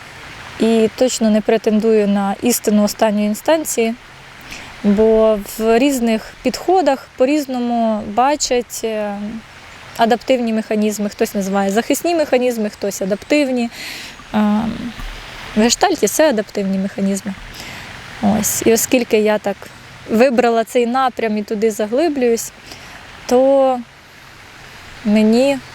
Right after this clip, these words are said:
хочеться, хочеться говорити про це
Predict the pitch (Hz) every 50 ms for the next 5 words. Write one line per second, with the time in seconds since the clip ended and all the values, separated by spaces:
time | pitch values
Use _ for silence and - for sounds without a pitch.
0 | - - - 277 294 - 254 220 - - - 240 220 214 220 - - - - -
1 | - - - - - - - - - - - - - 277 302 - - 269 - -
2 | - 247 226 247 220 233 247 269 269 - - 233 220 - - - - - - -
3 | - 233 233 233 226 233 233 226 - - - - - 269 285 330 359 349